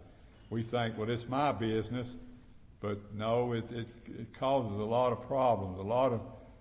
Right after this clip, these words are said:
uh, drunks have, have, have, uh, destroyed their houses. They've destroyed their families. A lot of people who have done a lot of things. I can imagine, I don't know how many of you have been following that, but, uh,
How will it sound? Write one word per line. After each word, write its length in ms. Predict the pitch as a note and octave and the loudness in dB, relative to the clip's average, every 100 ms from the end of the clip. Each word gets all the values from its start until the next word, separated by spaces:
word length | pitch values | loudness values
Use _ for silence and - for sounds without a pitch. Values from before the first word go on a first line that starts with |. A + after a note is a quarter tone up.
| - - - - - | -20 -18 -16 -14 -10
uh, 60 | A2 | -8
drunks 560 | G2 C3+ C#3+ A#2+ G2 - - | 0 4 6 4 0 -6 -4
have, 260 | G#2 G2 F2 - - - - - - - - - | 0 0 -2 -12 -20 -20 -20 -20 -20 -20 -16 -6
have, 220 | G#2 A2 | -4 -2
have, 360 | A2 G#2+ G#2 G2+ | 0 0 0 -2
uh, 220 | G2+ G2+ F#2+ - - - | 0 0 -2 -10 -14 -10
destroyed 540 | G#2 - C#3 C3+ B2+ A2 | -10 -2 4 4 4 2
their 120 | G#2+ | 0
houses. 600 | C3 C3+ A#2+ G2+ F#2+ G2 - - - - - - | 2 4 4 2 -2 -8 -14 -20 -20 -20 -20 -8
They've 160 | A2 G#2+ | -4 -2
destroyed 540 | G#2 - B2+ C3 B2 | -4 -4 0 2 2
their 100 | A2 | -2
families. 680 | A2 C#3 C#3+ B2+ G2+ F#2 G2 - - - - - - - - | -2 2 4 2 0 -4 -6 -12 -20 -20 -20 -20 -20 -20 -12
A 20 | G2 | 0
lot 300 | A2+ B2 B2 | 4 4 4
of 140 | - | 0
people 320 | C#3 C3 G#2+ | 0 2 0
who 140 | G2+ A2 | -2 -2
have 140 | F#2+ | 0
done 200 | B2 B2+ | 0 0
a 80 | A2 | 2
lot 260 | B2 B2+ | 4 4
of 140 | A#2+ B2+ | 2 0
things. 440 | C3 A#2+ G2+ F2+ - - - - - - - - | 2 2 0 -6 -12 -20 -20 -20 -20 -20 -12 -2
I 140 | A#2+ | -2
can 220 | B2 C3+ A#2 | 0 0 0
imagine, 600 | B2 C#3+ C#3 A2 A2 G#2+ | 4 6 8 6 2 -2
I 160 | A#2 | 0
don't 200 | A#2+ A#2 | 0 0
know 180 | A#2+ A#2 | 2 2
how 160 | A#2+ A#2+ | 2 0
many 260 | B2 A#2 | 0 0
of 80 | G#2 | 0
you 180 | A2+ A2+ | -2 -2
have 220 | G#2 G2+ - - - - - | -2 -2 -6 -16 -20 -20 -6
been 180 | A#2 A2 | -2 -2
following 520 | A#2+ C#3 D3 A#2 G#2 | 2 6 8 6 2
that, 360 | A2 A#2 B2+ - | 4 4 4 2
but, 260 | G2+ - G#2+ | -4 -2 -4
uh, 180 | G2+ | -2